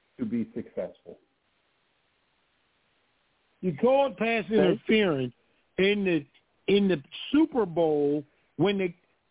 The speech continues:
Speaker 2: defensive back touched a guy on a ball, ball that was not even catchable that the receiver had given up. He looked and gave up,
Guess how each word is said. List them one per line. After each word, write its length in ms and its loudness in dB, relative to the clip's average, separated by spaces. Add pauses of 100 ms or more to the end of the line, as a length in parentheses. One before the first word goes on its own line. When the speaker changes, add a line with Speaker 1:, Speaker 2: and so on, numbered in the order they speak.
(300)
Speaker 2:
defensive 720 0
back 300 0 (760)
touched 400 -4
a 100 4
guy 600 -2
on 180 0
a 80 0
ball, 380 -2
ball 380 2
that 120 0
was 240 0
not 260 -4
even 420 -2 (360)
catchable 560 0 (220)
that 140 0
the 100 0
receiver 800 0 (180)
had 260 -2
given 280 2
up. 100 -2
He 120 -4
looked 300 -2
and 140 -2
gave 280 0
up, 220 -2